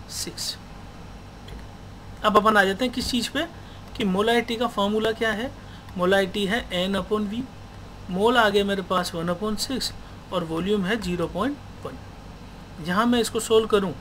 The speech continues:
तो ये आ जाएगा टेन बाई सिक्स और answer में मैं capital M लगा दूंगा।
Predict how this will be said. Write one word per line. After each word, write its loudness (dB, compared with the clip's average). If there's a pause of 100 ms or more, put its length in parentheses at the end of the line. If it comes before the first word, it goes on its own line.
(400)
तो -2
ये 6
आ 6
जाएगा 4 (120)
टेन 2
बाई 2
सिक्स -2 (380)
और 2
answer 2
में 2
मैं 0
capital 2
M 2
लगा 4
दूंगा। 4